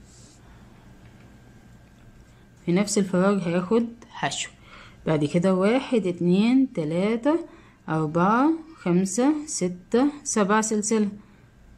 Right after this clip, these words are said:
هفوت الفراغ الز-، الصغير ده بتاع التلاتة سلسلة وأروح الفراغ بتاع الخمسة سلسلة آخد حشو. واحد، اتنين،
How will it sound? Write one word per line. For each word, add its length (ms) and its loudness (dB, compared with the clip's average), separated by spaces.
هفوت 460 2
الفراغ 340 0
الز-، 280 0
الصغير 520 2
ده 140 -2
بتاع 220 -4
التلاتة 400 -2
سلسلة 520 0
وأروح 300 0
الفراغ 460 0
بتاع 200 -2
الخمسة 400 -2
سلسلة 400 0
آخد 420 -4
حشو. 300 -10
واحد، 540 0
اتنين، 760 2